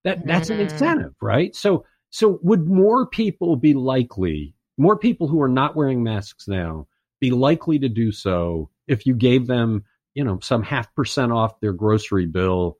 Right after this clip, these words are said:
Speaker 1: with some of the cares Act money that the state has been getting so that the retailers aren't losing. The, it, so it's a carrot instead of a stick. Is,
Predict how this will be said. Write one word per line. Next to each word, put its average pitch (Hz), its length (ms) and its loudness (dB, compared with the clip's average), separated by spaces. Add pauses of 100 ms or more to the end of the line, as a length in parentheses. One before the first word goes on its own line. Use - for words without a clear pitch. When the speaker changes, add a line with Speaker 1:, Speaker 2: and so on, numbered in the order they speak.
(400)
Speaker 1:
with 202 260 2
some 196 220 -2
of 170 60 -4
the 165 60 0
cares 185 380 0
Act 98 260 -2
money 92 360 2
that 85 260 -4
the 95 300 0
state 104 340 -4
has 92 120 -4
been 87 200 -8
getting 87 420 -8 (200)
so 104 160 -8
that 98 160 -6
the 117 60 -6
retailers 104 580 -2
aren't 98 240 -4
losing. 92 480 -2 (560)
The, 165 160 -8 (120)
it, - 380 -8
so 208 140 2
it's - 120 -2
a 175 40 -4
carrot 208 400 2
instead 135 340 -2
of 131 80 -6
a 123 60 -4
stick. - 500 -8
Is, 170 240 -2